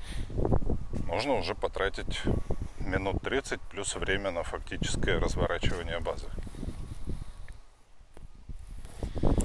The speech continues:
Для того, чтобы автоматизировать этот процесс, нужно потратить как минимум день,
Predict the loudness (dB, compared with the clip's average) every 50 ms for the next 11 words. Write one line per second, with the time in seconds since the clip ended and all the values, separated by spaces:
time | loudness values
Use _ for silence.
0 | 4 2 2 -2 -4 -8 -10 -12 -16 -16 -18 -20 -20 -18 -18 -18 -18 -18 -18 -18
1 | -18 -18 -18 -16 -16 -16 -16 -14 -14 -14 -10 -6 -6 -6 -4 -2 -2 -2 -2 -2
2 | -4 -6 -4 -2 -2 -2 -4 -6 -6 -6 -4 -4 -2 0 0 2 2 2 2 0
3 | 0 -2 -4 -4 -4 -6 -6 -6 -6 -6 -6 -4 -6 -4 -4 -6 -6 -8 -12 -8
4 | -2 0 0 0 0 0 -2 -2 -2 -2 -2 -4 -4 -4 -4 -4 -2 -2 -2 -2
5 | -4 -4 -4 -6 -8 -2 -2 -2 0 0 -2 -4 -4 -2 0 2 2 4 2 2
6 | 0 -4 -4 -4 -2 -2 -2 -4 -6 -6 -8 -8 -6 -6 -4 -2 0 0 2 0
7 | 0 0 0 2 2 4 4 6 6 8 8 6 6 4 4 4 4 4